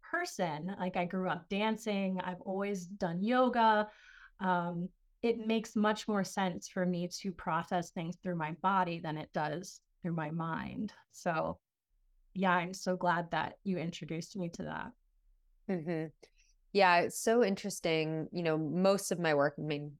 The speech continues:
Speaker 2: all of my work is with women. And I feel like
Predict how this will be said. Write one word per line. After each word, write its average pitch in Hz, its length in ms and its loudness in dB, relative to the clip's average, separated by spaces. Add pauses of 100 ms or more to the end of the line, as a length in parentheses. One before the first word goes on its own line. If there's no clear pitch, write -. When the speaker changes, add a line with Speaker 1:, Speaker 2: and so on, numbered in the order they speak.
(120)
Speaker 2:
all 185 160 8
of 151 80 2
my 139 100 2
work 143 320 2
is 143 320 2
with 151 240 -2
women. 147 400 2
And 151 560 0
I 151 280 2
feel 175 280 -2
like 151 380 2